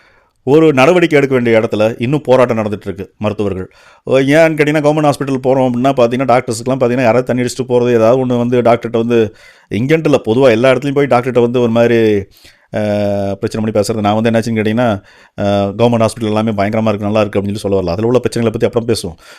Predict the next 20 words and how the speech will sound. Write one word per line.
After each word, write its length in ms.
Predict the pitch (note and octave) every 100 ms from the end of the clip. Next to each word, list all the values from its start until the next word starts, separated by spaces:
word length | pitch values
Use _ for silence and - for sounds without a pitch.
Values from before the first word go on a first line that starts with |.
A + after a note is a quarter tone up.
| -
But 180 | A2 F#2+ - - _ - A2+
குறிப்பா 320 | D3 E3+ E3+
வந்து 200 | D3 D#3+
மருத்துவர்களுக்கு 640 | B2 F3 G#3+ D#3 C#3 B2+
வந்து 120 | D3+
ஒரு 140 | B2+ A2
பாதுகாப்பு 440 | B2 C3+ A#2+ A2+
வேணும்ல 140 | G2+
அப்படின்ட்டு, 420 | G2+ F#2+ F#2+ F#2 G2 _ _ - _ G#2+
அதுக்கான 280 | B2 B2+ A#2+
பாதுகாப்புக்கு 560 | B2 C#3+ C3+ B2+ A#2
வந்து 100 | B2+
போராடி 360 | - C3+ C3+ C3
தான் 100 | C3
கிடைக்க 240 | A#2+ A2+
வேண்டிய 380 | A2 G#2 G2+ G2 -
சூழ்நிலையில 400 | B2 A2+ A2+ A#2
நம்ம 160 | G#2
நாடு 200 | G2+ G#2
இருக்கா? 300 | F#2+ E2+ E2+